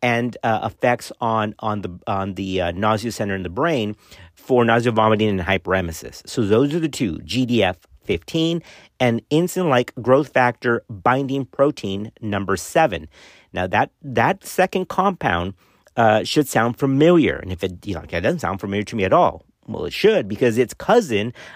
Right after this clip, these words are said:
I G F B P one, is part of the biomarkers that's in rom plus. That's AmniSure's competitor, okay, guys? Remember that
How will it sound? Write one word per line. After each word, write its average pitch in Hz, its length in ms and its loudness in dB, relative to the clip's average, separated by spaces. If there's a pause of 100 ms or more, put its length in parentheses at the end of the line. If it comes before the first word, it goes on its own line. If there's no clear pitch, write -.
(140)
I 143 160 4
G 147 360 -2
F 131 200 2 (160)
B 135 180 0
P 123 460 -6
one, 131 720 0 (500)
is 143 320 0 (180)
part 185 480 0 (120)
of 135 320 0
the 123 340 -2
biomarkers 123 720 0
that's 120 340 0
in 127 400 -2
rom 107 540 2 (100)
plus. - 540 0 (400)
That's 127 260 0 (140)
AmniSure's 160 580 2
competitor, 156 680 0
okay, 110 200 -4
guys? 127 320 2
Remember 104 400 -4
that 92 240 -4